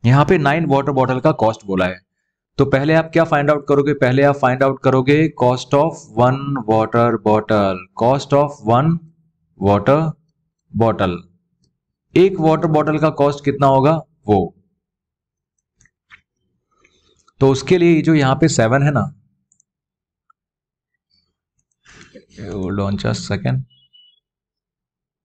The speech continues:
यहाँ पे जो ये सेवन है ना, सेवन को हटाना पड़ेगा ना,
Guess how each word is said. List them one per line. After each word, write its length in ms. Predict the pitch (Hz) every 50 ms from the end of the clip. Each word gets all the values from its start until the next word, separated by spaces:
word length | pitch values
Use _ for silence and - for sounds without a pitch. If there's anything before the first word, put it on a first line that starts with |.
| _ _ _ _ _ _ _ _ _ _ _ _ _ _ _ _ _ _ _ _ _ _ _ _ - _ _ - - _ _ _ _ _ _ _ _
यहाँ 180 | - 117 131 123
पे 100 | 151 147
जो 80 | 151
ये 60 | 160
सेवन 320 | 151 147 123 113 117 135 147
है 60 | 156
ना, 120 | 143 110 -
सेवन 340 | - - - 107 113 123 131
को 120 | 127 131
हटाना 300 | 113 104 98 104 120 147
पड़ेगा 280 | 143 131 101 95 101 143
ना, 160 | 160 151 -